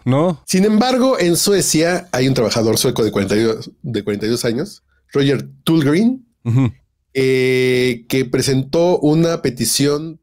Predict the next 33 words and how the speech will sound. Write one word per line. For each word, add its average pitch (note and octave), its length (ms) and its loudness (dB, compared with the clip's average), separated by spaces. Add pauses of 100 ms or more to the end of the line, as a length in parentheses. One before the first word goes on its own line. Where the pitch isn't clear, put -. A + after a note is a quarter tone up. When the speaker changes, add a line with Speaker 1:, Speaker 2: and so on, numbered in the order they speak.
(120)
Speaker 2:
por A#2 160 -4
su B2+ 80 -6
adicción A#2 340 -4
al C#3+ 140 0
metal, B2 380 -2
al A#2+ 120 -2
heavy C#3 220 0
metal, B2+ 340 -4
güey. - 500 -10
Speaker 1:
Ah, C4 1120 -10 (560)
ese A#2+ 200 -8
sí B2+ 180 -6
es C3 140 -8 (200)
true. A#3 720 2 (220)
No D3 200 -2
los F3 140 0
Speaker 2:
Dice C#3 40 -2
Speaker 1:
güeyes F3+ 200 0
que D3+ 100 -2
se C3+ 140 -2
quejaron D#3+ 360 0
de C#3+ 80 0
Metallica. C#3+ 840 -2 (1000)
Speaker 2:
Se D3 80 -2
le C#3 120 2
dieron D#3+ 220 2
una F#3 200 2
pensión D3+ 380 0
mensual D#3+ 440 0
que D3+ 100 -2
complementa C3 440 0
sus A#2 180 -6
ingresos C3+ 640 0